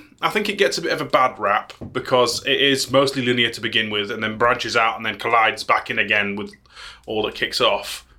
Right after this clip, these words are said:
But I feel like it's got so many unique little traits, and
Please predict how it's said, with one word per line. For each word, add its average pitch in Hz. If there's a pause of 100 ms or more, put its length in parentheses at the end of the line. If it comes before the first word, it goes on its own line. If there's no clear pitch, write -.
(140)
But 120
I 131
feel 147
like 139 (100)
it's 135
got 156
so 156
many 151
unique 139
little 120
traits, 120
and 127